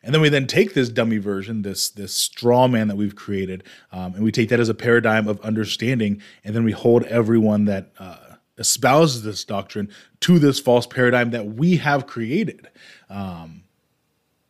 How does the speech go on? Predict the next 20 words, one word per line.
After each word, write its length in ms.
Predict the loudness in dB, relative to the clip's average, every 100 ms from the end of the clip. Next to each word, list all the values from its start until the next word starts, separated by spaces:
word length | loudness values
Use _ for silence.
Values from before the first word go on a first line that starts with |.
| _ -6
and 160 | -2
so 280 | 4 4 4
I 100 | -2
think 260 | -4 -4 -2
we've 200 | -4 -2
gotta, 440 | 0 2 0 -2
we've 180 | -6 -6
gotta 240 | -4 -4 0
get 160 | 0
away 160 | 2 -2
from 220 | -6 -8
that. 220 | -8 -12 -10
I, 100 | -10 -8
it's, 320 | -8 -8 -10 _ _ _ _ _ _
it's, 220 | -10 -8 -8
it's, 240 | -8 -8 -12 -10
it's 180 | -10
divisive 800 | -2 0 4 2 2 -2 -8 -18 _ _
for 400 | -6 -4 -4 -8 _
fellow 540 | _ 0 2 2 -2